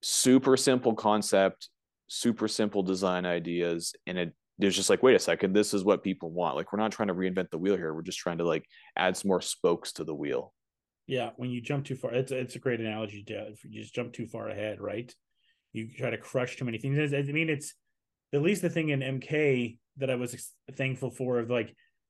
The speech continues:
Speaker 2: they didn't, like, "And now we go to the Mortal Kombat tournament, and now you face Shang Tsung, and now you face Shao Kahn." It's like,
Speaker 1: Yeah.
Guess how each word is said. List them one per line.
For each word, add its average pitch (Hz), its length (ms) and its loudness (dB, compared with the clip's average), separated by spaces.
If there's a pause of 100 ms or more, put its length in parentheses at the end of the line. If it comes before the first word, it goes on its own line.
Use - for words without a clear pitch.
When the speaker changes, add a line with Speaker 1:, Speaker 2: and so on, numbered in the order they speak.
Speaker 2:
they 143 140 4
didn't, 151 200 2
like, 143 180 2
"And 156 100 0
now 196 160 6
we 226 60 4
go 202 100 8
to 196 60 6
the 202 40 6
Mortal 185 220 2
Kombat 202 340 0
tournament, 113 300 -6
and 117 100 -6
now 151 120 0
you 208 160 0
face 202 240 2
Shang 185 180 -2
Tsung, 180 240 0
and 123 80 -2
now 151 120 -2
you 202 100 -2
face 185 180 -2
Shao 180 220 0
Kahn." 180 260 -2
It's 113 140 -6
like, 107 240 -2
Speaker 1:
Yeah. 92 320 8